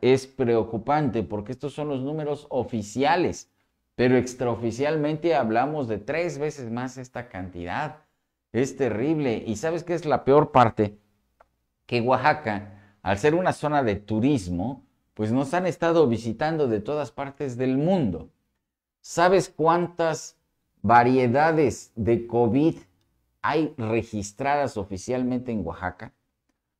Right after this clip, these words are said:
Catorce cepas diferentes, entre ellas la Delta, que es la más contagiosa y la más agresiva,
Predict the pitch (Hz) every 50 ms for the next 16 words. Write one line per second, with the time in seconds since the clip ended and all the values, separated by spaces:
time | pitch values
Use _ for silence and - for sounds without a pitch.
0 | _ _ _ - 120 120 - - - _ - 175 185 196 190 180 - - - -
1 | 180 180 175 170 - _ _ _ _ _ - - - 139 143 143 143 - 139 135
2 | 135 131 - - - _ _ _ 107 107 95 - - 92 90 98 104 104 101 101
3 | 104 104 - - - - _ _ 107 107 107 101 101 110 98 101 104 110 120 123
4 | 120 135 131 127 - - - - 82 87 87 87 82 98 107 117 123 123 107 -
5 | - 80 - - 101 98 101 110 110 101 95 98 107 127 131 - - 160 156 156
6 | 151 147 - - 127 120 113 - 123 123 113 90 82 80 82 98 113 - 131 131
7 | 120 127 131 127 127 - 139 131 107 113 117 117 - -